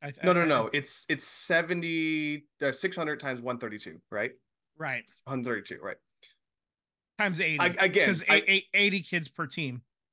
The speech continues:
Speaker 2: Oh, yeah, and times that by eighty. Okay, uh, still, okay, so essentially it breaks down to them selling, like, eight thousand copies, which they'll sell eight thousand copies, I
Speaker 1: Oh,
Speaker 2: promise
Speaker 1: yeah.
Speaker 2: you.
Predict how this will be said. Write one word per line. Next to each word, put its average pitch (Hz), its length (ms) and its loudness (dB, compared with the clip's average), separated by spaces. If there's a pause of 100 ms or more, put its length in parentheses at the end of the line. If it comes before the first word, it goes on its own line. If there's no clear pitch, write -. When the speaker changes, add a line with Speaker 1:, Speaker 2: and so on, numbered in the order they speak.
(800)
Speaker 2:
Oh, 131 120 2
yeah, 113 160 0
and 101 160 -14
times 117 220 -8
that 101 120 -6
by 95 100 -6
eighty. - 280 -12 (120)
Okay, 113 180 -4 (120)
uh, - 60 -2
still, - 240 2
okay, 123 340 0
so 143 300 4
essentially 151 460 0
it 123 60 -4
breaks 131 200 -2
down 120 220 -4
to 113 200 -8
them 110 160 -8
selling, 104 420 -4
like, 98 220 -8
eight 110 220 -8
thousand 95 320 -8
copies, - 480 -14
which - 260 -8 (260)
they'll 127 220 0
sell 120 240 0
eight 104 160 -8
thousand 78 300 -12
copies, - 400 -12
I - 40 -8
Speaker 1:
Oh, 120 40 -6
Speaker 2:
promise 139 320 -4
Speaker 1:
yeah. 113 80 -6
Speaker 2:
you. - 120 -16